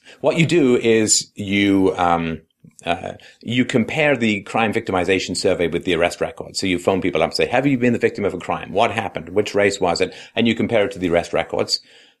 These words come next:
And they find that it's, uh, it matches up, uh, fairly well. There's not a lot of people who get robbed by a white guy, phone the cops, go through all the hassle of reporting the crime, and then say, "Oh, he was black," right? And of course, there's not a lot of people who get robbed by a white guy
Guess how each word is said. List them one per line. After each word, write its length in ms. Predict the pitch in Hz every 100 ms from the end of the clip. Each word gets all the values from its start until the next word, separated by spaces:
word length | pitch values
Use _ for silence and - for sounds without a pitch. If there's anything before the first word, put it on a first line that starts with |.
| _
And 220 | 143 147 151
they 100 | 143
find 300 | 151 151 143
that 100 | 143
it's, 260 | 147 -
uh, 340 | 139 135 135 107
it 160 | 131 131
matches 360 | 127 - 95
up, 220 | 101 92 - _
uh, 100 | -
fairly 360 | 90 - 90 82
well. 360 | 78 76 - _
There's 180 | 104 110
not 160 | 170
a 40 | 160
lot 120 | 135
of 80 | 117
people 240 | 135 131
who 120 | 107 110
get 180 | 101
robbed 340 | 85 104 110 -
by 180 | 92 87
a 40 |
white 300 | 87 107 107
guy, 200 | 85 82
phone 220 | - 107
the 60 | 95
cops, 340 | - 92 -
go 120 | - 90
through 180 | 90
all 80 | 104
the 80 | 92
hassle 300 | 104 98 87
of 80 | 90
reporting 340 | - 98 87
the 60 | 80
crime, 360 | - 135 95
and 80 | 85
then 120 | 90
say, 260 | 90 92 87 - -
"Oh, 160 | - 139
he 120 | 117
was 120 | 98
black," 460 | 95 107 92 - - - - _
right? 240 | 87 90 95
And 80 | 90
of 80 |
course, 280 | - 101 92
there's 180 | 95 92
not 180 | 120 123
a 40 |
lot 200 | 104 95
of 120 | 90
people 240 | - 117 98
who 100 | 98
get 200 | 92 85
robbed 360 | 104 123 104 - - _ -
by 140 | 87
a 60 | 78
white 280 | 80 78
guy 280 | 80 82 107